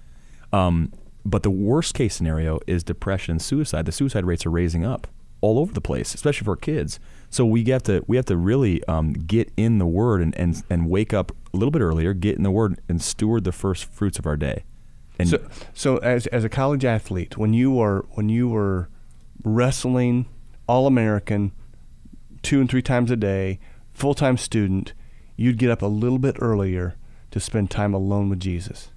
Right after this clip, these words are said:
Speaker 1: Yeah, and I'm sure that I didn't do that as consistently as I try to now, but um, at night. I w-, I would read the Bible every day and, um, try to, try to,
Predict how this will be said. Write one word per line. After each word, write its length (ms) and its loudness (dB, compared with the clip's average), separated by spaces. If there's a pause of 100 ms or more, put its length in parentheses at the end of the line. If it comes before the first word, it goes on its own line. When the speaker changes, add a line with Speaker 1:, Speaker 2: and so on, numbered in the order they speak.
(140)
Speaker 1:
Yeah, 140 4
and 100 4
I'm 80 2
sure 340 2
that 340 0
I 140 0
didn't 520 0
do 160 0
that 240 -2 (100)
as 280 -2
consistently 480 -4
as 100 -2
I 80 -2
try 200 -4
to 140 -6
now, 400 0
but 180 -2 (380)
um, 240 2 (120)
at 60 -2
night. 480 0
I 140 2
w-, 120 4
I 40 4
would 200 2
read 100 2
the 80 0 (140)
Bible 240 2
every 180 -2
day 480 -2
and, 320 0
um, 400 -2
try 200 0
to, 180 0 (440)
try 140 2
to, 80 2